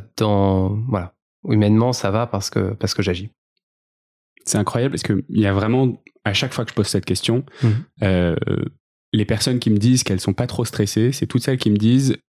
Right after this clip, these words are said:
Speaker 2: euh, parce que je travaille avec d'autres gens qui comprennent et donc il y a ce côté collectif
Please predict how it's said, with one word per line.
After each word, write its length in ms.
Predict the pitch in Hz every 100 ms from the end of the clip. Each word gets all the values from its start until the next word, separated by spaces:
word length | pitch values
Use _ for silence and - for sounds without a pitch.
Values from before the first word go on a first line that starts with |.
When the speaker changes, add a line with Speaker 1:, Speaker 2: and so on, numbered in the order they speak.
| _ _ -
Speaker 2:
euh, 560 | 95 95 92 95 104 101
parce 200 | 107 -
que 120 | 107
je 80 | -
travaille 360 | 107 107 104 110
avec 240 | 117 110
d'autres 180 | 104 104
gens 220 | 104 113
qui 320 | 113 - 90
comprennent 480 | 92 95 - 104 107
et 360 | 90 90 92 90
donc 220 | 95 92
il 40 |
y 20 | 90
a 60 |
ce 80 | -
côté 260 | 95 90 98
collectif 640 | 98 95 - 120 131 -